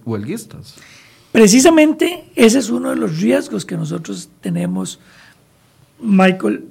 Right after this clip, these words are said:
Speaker 2: eh, y es que procesos lentos generan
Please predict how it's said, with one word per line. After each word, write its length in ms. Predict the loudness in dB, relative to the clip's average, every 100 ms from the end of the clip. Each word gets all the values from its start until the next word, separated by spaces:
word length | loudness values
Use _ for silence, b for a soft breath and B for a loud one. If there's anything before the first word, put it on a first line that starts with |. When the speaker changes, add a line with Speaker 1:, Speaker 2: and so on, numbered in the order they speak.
| _
Speaker 2:
eh, 440 | -8 -6 -6 -8 -14 _ _ _ _ _ _ _ _ _ -4
y 180 | 2
es 400 | 4 2 -2 -8 -16 _ _ _ _ _ _ _ _
que 380 | -10 -6 -6 -10 _
procesos 840 | -6 -4 -2 -2 -4 -12 -20 -20 _ _ _ _ _ _ _ _ _ _
lentos 840 | 0 2 2 0 -10 -16 -16 -18 _ _ _ _ _ _ _ _ _ _
generan 600 | -8 -2 2 2 2 -6